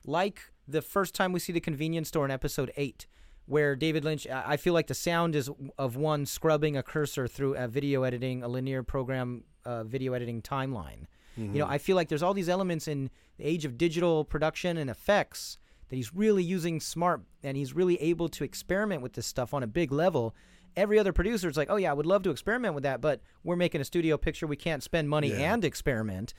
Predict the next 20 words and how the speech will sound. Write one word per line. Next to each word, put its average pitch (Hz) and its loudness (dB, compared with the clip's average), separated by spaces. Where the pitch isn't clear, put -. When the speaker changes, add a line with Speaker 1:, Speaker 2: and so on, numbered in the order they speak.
Speaker 1:
But 113 0
Speaker 2:
Mm-hmm. 101 -4
Speaker 1:
Lynch 202 0
and 160 0
Frost 190 0
are 143 0
able 180 0
to - -6
experiment 165 -4
and 175 0
spend 160 -2
the 131 -4
big 127 -2
money, 127 -2
and 123 -6
that's 156 -2
when 139 0
I'm 139 0
really 123 2
excited. 78 -8